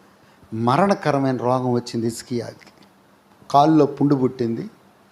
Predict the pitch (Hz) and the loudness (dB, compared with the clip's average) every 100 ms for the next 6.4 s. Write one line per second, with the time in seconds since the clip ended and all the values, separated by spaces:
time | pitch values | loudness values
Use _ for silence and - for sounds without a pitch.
0 | _ _ - 247 220 214 190 180 175 160 | _ _ -4 0 4 6 6 6 6 6
1 | 151 147 151 165 160 151 143 139 135 - | 6 4 2 0 2 2 2 2 0 -6
2 | 135 127 123 123 123 143 120 110 - - | -4 -2 -2 0 0 0 0 -4 -8 -18
3 | _ _ _ 139 143 170 120 - - _ | _ _ _ 2 2 2 -2 -6 -18 _
4 | _ _ _ _ _ 151 175 170 185 175 | _ _ _ _ _ 2 2 6 4 4
5 | 165 170 170 151 135 131 131 135 135 139 | 2 2 2 2 2 0 2 4 4 4
6 | - 131 - 110 | 6 6 6 -4